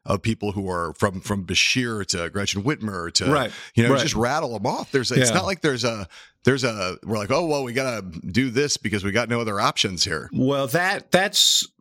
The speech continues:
Speaker 2: part of, you know, the president ran out the string here. I mean, wh-, one of the things people say, "Well, how, who do we have?" That's actually what campaigns are for. You know?
Speaker 1: Sure.
Speaker 2: That's how you find out. That's how these candidates are pressure tested. And,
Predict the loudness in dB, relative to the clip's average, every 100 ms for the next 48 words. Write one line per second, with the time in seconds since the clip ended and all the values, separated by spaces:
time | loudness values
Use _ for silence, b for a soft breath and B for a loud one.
0 | -4 2 2 2 -2 0 2 2 0 2
1 | 2 2 -2 0 0 0 0 -2 -4 -2
2 | 2 2 2 0 -2 0 0 0 -4 -10
3 | -4 0 0 0 0 -2 -2 0 0 0
4 | -2 0 0 -2 B B 0 2 2 2
5 | 2 -2 -2 -2 -4 -12 -14 0 2 2
6 | 2 0 0 0 2 2 0 B B B
7 | B -2 0 2 2 2 2 0 2 0
8 | 0 0 0 2 0 0 -2 -2 -2 -2
9 | -2 -2 -4 2 4 4 0 -4 B B
10 | B 0 2 2 0 0 -2 0 0 2
11 | 0 -2 B B 0 0 0 0 0 -4
12 | 0 0 0 -2 -2 -4 0 -2 0 -4
13 | -2 -2 -2 -2 0 0 -2